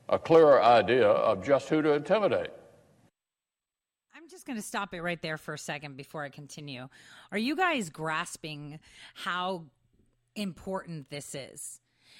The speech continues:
Speaker 2: They are asking to be in charge of speech.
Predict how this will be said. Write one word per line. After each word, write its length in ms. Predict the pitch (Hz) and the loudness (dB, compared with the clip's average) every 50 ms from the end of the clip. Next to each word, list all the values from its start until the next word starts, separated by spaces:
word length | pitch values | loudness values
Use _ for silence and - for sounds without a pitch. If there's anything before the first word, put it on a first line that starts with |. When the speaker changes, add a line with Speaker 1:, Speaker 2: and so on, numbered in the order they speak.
| - _ | -18 _
Speaker 2:
They 260 | 190 180 240 269 311 | -4 0 2 2 2
are 140 | 311 262 - - | 2 0 -2 -2
asking 800 | - 214 220 226 214 - - - 226 214 208 202 202 196 202 196 190 170 - _ - _ | 0 2 2 2 0 -4 -6 -6 -6 -6 -4 -4 -6 -6 -6 -8 -8 -10 -12 _ -14 _
to 220 | - - 226 220 190 | -6 -4 -4 -4 -4
be 280 | 160 220 220 214 220 | -4 -6 -6 -4 -4
in 120 | 214 202 185 | -4 -4 -4
charge 720 | - - 233 220 214 202 202 202 196 196 190 170 170 170 - _ _ | -4 -2 -2 0 2 2 2 0 0 -2 -4 -6 -8 -12 -12 _ _
of 400 | - 185 185 180 175 175 170 151 - _ _ _ _ _ | -6 -4 -2 -2 -2 -4 -6 -10 -14 _ _ _ _ _
speech. 840 | - - - - - - - 214 160 117 - - - - - - - | -14 -10 -8 -6 -6 -8 -8 -10 -12 -12 -14 -12 -10 -10 -10 -10 -14